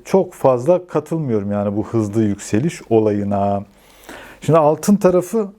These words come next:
altın tarafı güçlü durmaya devam ediyor. Globalden gelen hikaye var. Globaldeki, e,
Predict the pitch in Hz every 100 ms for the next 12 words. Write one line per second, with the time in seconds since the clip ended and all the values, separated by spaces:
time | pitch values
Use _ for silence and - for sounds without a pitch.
0 | _ _ - 123 139 135 196 - 170 165
1 | 185 151 - - 175 156 156 165 175 139
2 | 123 135 165 170 127 101 127 139 120 135
3 | 135 139 135 165 165 131 117 101 98 -
4 | 95 95 110 147 113 117 127 147 156 156
5 | 151 151 170 156 151 - - -